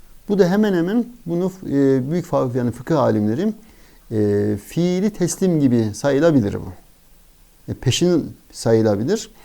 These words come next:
Onun için, e, bu peşin şartıyla fiziki altın şartı gerçekleştiği için o zaman finans kurumlarından, katılım bankalarından yani altın almamız caizdir.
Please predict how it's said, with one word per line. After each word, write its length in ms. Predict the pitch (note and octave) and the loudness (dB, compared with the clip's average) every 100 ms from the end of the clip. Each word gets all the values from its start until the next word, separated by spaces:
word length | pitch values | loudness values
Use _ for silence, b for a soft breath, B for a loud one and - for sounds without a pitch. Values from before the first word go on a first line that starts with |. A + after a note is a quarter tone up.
| b b - | b b 0
Onun 160 | D#3+ F#3+ | 2 2
için, 320 | - G3+ F#3+ B B B B C3 | -2 -6 -6 B B B B -4
e, 240 | C3 C3+ | -2 -2
bu 80 | E3 | -2
peşin 300 | F3 - A3 | -2 0 0
şartıyla 720 | G3+ E3 C#3+ C#3+ C#3 F#3 B3 - - - | 2 2 2 0 0 -2 -6 -10 -16 -6
fiziki 320 | F3 F3+ G3+ | -2 2 2
altın 240 | F#3 F#3+ | 2 -2
şartı 360 | E3 E3+ D3+ E3 | -2 -2 -2 -2
gerçekleştiği 640 | E3 D#3+ F#3 F3 - B3+ | -2 -2 -4 -6 -4 -4
için 280 | G3+ F3+ G#3+ - - _ b b b - | -4 -8 -10 -14 -20 _ b b b -8
o 80 | D3+ | -2
zaman 240 | D#3+ E3 | -2 -2
finans 300 | F3+ F#3+ F#3+ | -4 -4 -4
kurumlarından, 680 | D3+ C#3+ A#2+ A2 A#2+ G3 F#3+ b b b | -2 0 0 0 -2 -4 -8 b b b
katılım 380 | - C#3 E3+ F3 | -6 -4 -2 0
bankalarından 600 | D3 C3 B2 G#2+ G#2+ G#2 | 0 0 0 0 0 0
yani 300 | G#2 A#2 E3 | -2 -2 -2
altın 320 | - C#3+ C#3 | 0 0 0
almamız 340 | C#3+ C3 B2+ A2+ | 0 0 0 0
caizdir. 560 | C3 D#3+ D#3 F#3 G#3+ | 0 0 0 -2 -6